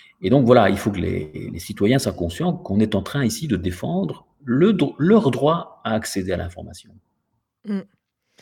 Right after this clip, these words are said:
Speaker 2: Hem, et les, et à propos des magistrats, ça, c'est quelque chose que j'ai, j'ai pas compris non plus, heu,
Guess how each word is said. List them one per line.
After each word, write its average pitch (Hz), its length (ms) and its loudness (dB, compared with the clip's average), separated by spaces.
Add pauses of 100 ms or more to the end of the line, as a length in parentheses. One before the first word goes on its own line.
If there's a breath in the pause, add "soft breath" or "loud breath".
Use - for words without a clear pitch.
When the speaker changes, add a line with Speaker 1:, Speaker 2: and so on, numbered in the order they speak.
(600 soft breath)
Speaker 2:
Hem, 208 760 0 (140)
et 254 100 4
les, 233 560 4
et 226 300 4
à 208 60 0
propos 240 200 -2
des 202 100 2
magistrats, 247 640 0
ça, 247 140 -4
c'est 196 100 -10
quelque 190 60 -8
chose 220 160 -4
que 240 120 -2
j'ai, 190 200 -2 (160)
j'ai 190 140 -4
pas 185 100 -4
compris 226 260 -4
non 208 200 0
plus, 220 300 -4
heu, 185 200 -6